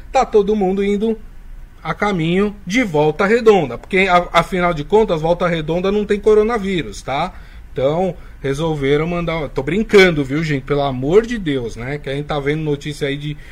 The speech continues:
nas redes sociais de gente falando, "Ó, tal cidade não tem covid", que é tudo mentira, viu? É, e eu tô brincando, com, em Volta Redonda tem sim casos de covid, tá? Enfim,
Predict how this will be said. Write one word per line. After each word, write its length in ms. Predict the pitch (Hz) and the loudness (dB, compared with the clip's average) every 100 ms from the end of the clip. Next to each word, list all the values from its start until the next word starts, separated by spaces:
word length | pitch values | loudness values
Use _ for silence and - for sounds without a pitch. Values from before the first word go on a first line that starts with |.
| - - - | -16 -16 -12
nas 260 | 131 135 131 | -6 -4 0
redes 180 | 143 | 0
sociais 360 | 143 135 135 147 | 0 -2 0 0
de 60 | 156 | 0
gente 180 | 151 | -2
falando, 220 | 156 143 143 | -2 -2 0
"Ó, 200 | 185 208 | -2 -2
tal 200 | 190 196 | -2 -4
cidade 500 | 202 156 156 180 185 | -4 -2 0 0 0
não 140 | 185 | -2
tem 160 | 180 185 | -2 0
covid", 640 | 185 165 139 165 131 120 | 0 -2 -4 -8 -8 -6
que 120 | 143 | -4
é 40 | |
tudo 260 | 147 202 220 | -4 -4 -6
mentira, 680 | 233 233 - - 175 139 110 | -4 -4 -6 -6 -6 -6 -8
viu? 320 | 120 160 180 - - - - - | -6 -6 -6 -10 -18 -18 -16 -12
É, 480 | 113 113 113 117 110 | -10 -8 -8 -8 -10
e 60 | 120 | -10
eu 80 | |
tô 120 | 127 139 | -8 -4
brincando, 560 | 170 220 208 156 123 | -2 -2 2 0 0
com, 320 | - 131 117 110 | -6 -10 -8 -8
em 80 | |
Volta 240 | 113 127 135 | -8 -4 -4
Redonda 320 | 127 135 156 | -4 -4 -4
tem 240 | - 165 | -4 -4
sim 280 | 208 - 170 | -4 -4 -6
casos 360 | 170 156 151 151 | -4 -6 -6 -8
de 80 | 160 | -6
covid, 540 | 214 208 131 98 - | -2 -2 -4 -12 -14
tá? 300 | - 123 143 - - - - - - - - | -8 -6 -6 -10 -16 -16 -18 -18 -18 -18 -6
Enfim, 560 | 262 285 - 202 135 107 | 2 2 2 0 0 -4